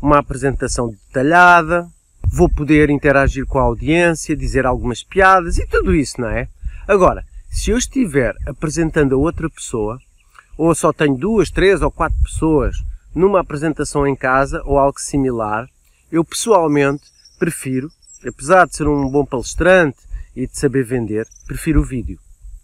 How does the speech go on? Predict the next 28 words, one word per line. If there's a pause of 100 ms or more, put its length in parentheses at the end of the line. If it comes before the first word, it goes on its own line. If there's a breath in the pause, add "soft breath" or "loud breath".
(200)
Um
vídeo,
uma
ferramenta. (580 loud breath)
E
a
razão
pela
qual
eu
prefiro
o
vídeo (300 soft breath)
é
que
é
muito
mais
duplicável. (280)
Porque
a
principal
coisa
que
as
pessoas
estão
pensando